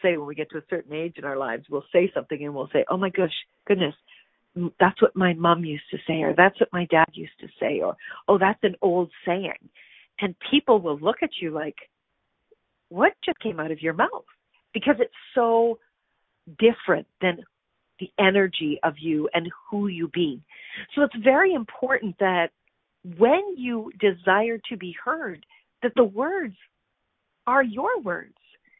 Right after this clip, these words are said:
and that you're comfortable with the words. And while this <laughs> probably doesn't need to be said, but you also understand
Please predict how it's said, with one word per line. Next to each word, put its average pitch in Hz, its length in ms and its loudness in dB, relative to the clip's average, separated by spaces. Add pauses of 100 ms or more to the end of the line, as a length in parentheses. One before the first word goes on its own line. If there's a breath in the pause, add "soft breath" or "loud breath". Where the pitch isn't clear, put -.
(380 soft breath)
and 254 220 4
that 277 160 -2
you're 269 180 -8 (200)
comfortable 254 460 -4
with 165 180 -6
the 165 80 -6
words. 147 300 -8 (120)
And 214 280 -8 (120)
while 208 220 2
this 233 140 -2 (140)
<laughs> - 140 -20
probably 226 440 0
doesn't 202 320 -8
need 196 180 -10
to 185 80 -14
be 170 200 -12
said, 277 300 0 (760 loud breath)
but 233 120 4
you 240 180 0
also 208 320 0
understand 151 800 -6